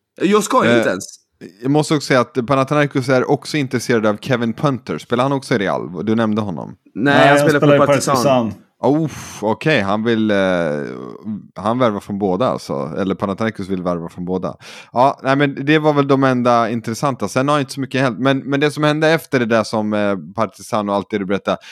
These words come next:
Speaker 2: Real gick ju till slut, eh, och vann hela Euroleague också, kanske vi ska nämna också. Slog, eh, Barca i semifinal och jag tror Olympiakos i finalen.
Speaker 1: Ja.
Speaker 3: Helt
Speaker 1: Ja,
Speaker 3: korrekt.
Speaker 2: Med en poäng.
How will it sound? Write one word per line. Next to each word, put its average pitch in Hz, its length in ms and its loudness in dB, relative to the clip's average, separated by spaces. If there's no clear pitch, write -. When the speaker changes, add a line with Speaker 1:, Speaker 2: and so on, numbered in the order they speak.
Speaker 2:
Real 139 420 2
gick 147 260 -6
ju 131 60 -2
till 117 160 -10
slut, 113 500 -2
eh, 101 220 2
och 104 160 0
vann 107 440 -4
hela 87 680 -2
Euroleague 95 520 0
också, - 220 -12
kanske 82 380 -8
vi 82 40 -10
ska - 160 -10
nämna 76 340 -8
också. - 380 -12
Slog, 110 460 -2
eh, 107 140 4
Barca 104 640 0
i 110 180 -6
semifinal 120 800 -2
och 117 240 -4
jag 110 220 -6
tror 247 360 -4
Olympiakos 131 640 -2
i - 60 -10
finalen. 127 460 -8
Speaker 1:
Ja. 127 440 -2
Speaker 3:
Helt 135 220 2
Speaker 1:
Ja, 110 60 -6
Speaker 3:
korrekt. 123 520 0
Speaker 2:
Med 110 160 0
en 135 120 0
poäng. 117 320 -2